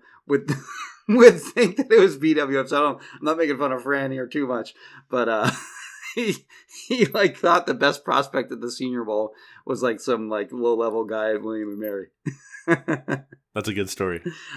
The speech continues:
Speaker 1: All
Speaker 2: We
Speaker 1: right.
Speaker 2: love Fran. So
Speaker 1: Yeah, yeah, yeah, of
Speaker 2: it's all,
Speaker 1: course.
Speaker 2: it's all in good fun.
Speaker 1: Love Fran.
Speaker 2: Um, Jimmy, tell me about Kristen Roach from Roach Realtors.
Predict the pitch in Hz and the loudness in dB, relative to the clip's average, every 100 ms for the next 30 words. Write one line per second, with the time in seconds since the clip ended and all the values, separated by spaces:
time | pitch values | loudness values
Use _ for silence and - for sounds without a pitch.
0 | 135 143 120 139 - 90 80 - - 151 | 0 4 6 4 2 -4 -6 -12 0 2
1 | 117 110 101 90 - 95 87 92 101 87 | 2 2 -2 -4 -4 -2 -2 -6 -6 -6
2 | 85 82 80 73 - 131 135 135 101 101 | -8 -12 -12 -16 -6 -2 -2 -2 -4 -2
3 | 95 92 87 _ _ _ _ _ _ _ | 0 -2 -6 _ _ _ _ _ _ _
4 | - - 131 90 - _ - 117 113 98 | -20 -4 -4 -4 -10 _ -6 -2 0 -2
5 | 107 - 95 87 - 87 85 - 82 73 | -4 -6 -4 -4 -6 -10 -10 -10 -12 -12
6 | 73 - | -16 -20